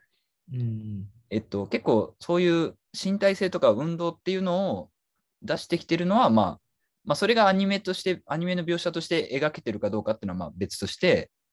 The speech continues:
Speaker 1: うん。
Speaker 2: えっと、イメージとかテーマ的にはそういうのが見られたのはちょっとあるかなとは思うんですけど、
Speaker 1: なるほど。
Speaker 2: まあ、さっきも言ってましたけど、その、二期まで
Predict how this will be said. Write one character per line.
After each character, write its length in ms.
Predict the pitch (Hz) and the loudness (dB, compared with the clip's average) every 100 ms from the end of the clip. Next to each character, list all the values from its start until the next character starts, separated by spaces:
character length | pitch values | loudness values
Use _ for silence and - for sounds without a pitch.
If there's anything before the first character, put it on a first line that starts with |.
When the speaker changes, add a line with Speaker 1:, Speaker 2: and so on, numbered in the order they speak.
| _ - | _ -4
Speaker 1:
う 40 | |
ん。 20 | 117 | -2
Speaker 2:
え 40 | |
っ 100 | 104 | -2
と、 380 | 98 92 87 - _ - | -4 -4 -4 -8 _ -4
イ 100 | 135 | 2
メ 160 | 175 | 2
ー 20 | |
ジ 100 | 156 | 2
と 80 | 127 | 0
か 100 | 110 | -2
テ 120 | 120 | -2
ー 40 | 143 | -2
マ 100 | 143 | -2
的 200 | 160 175 | -4 0
に 80 | 208 | 2
は 100 | 120 | 4
そ 140 | 113 | 2
う 40 | |
い 40 | 104 | 2
う 20 | |
の 100 | 85 | 0
が 240 | 80 71 - _ _ _ _ _ | -6 -8 -12 _ _ _ _ _
見 120 | 110 | 2
ら 120 | 143 101 | 4 4
れ 80 | |
た 240 | 101 101 95 | 2 -2 0
の 80 | 139 | 2
は 80 | |
ち 100 | 196 | 0
ょ 20 | - | -2
っ 20 | |
と 260 | 98 80 - _ _ _ _ | -2 -4 -6 _ _ _ _
あ 80 | 110 | -4
る 60 | 101 | -2
か 140 | 85 | 0
な 160 | 120 180 | 2 4
と 80 | 135 | 2
は 60 | |
思 100 | 123 | 2
う 40 | 139 | -2
ん 20 | |
で 40 | |
す 100 | 143 | -6
け 100 | - | -4
ど、 400 | 165 302 113 - - _ _ _ _ _ _ _ - | -2 2 2 0 -10 _ _ _ _ _ _ _ -10
Speaker 1:
な 140 | 110 | -6
る 80 | 110 | -6
ほ 120 | 113 | -6
ど。 80 | 104 | -2
Speaker 2:
ま 40 | |
あ、 40 | - | -2
さ 100 | 170 | -2
っ 20 | |
き 40 | - | 0
も 60 | |
言 80 | 120 | 0
っ 20 | |
て 60 | 117 | 0
ま 80 | 117 | 0
し 60 | |
た 60 | 104 | -2
け 60 | |
ど、 60 | 92 | -8
そ 100 | 95 | -8
の、 240 | 87 85 76 _ | -6 -8 -10 _
二 160 | 185 220 | 0 2
期 160 | 277 | 2
ま 180 | 208 185 | 4 4
で 360 | 160 143 127 | 4 4 2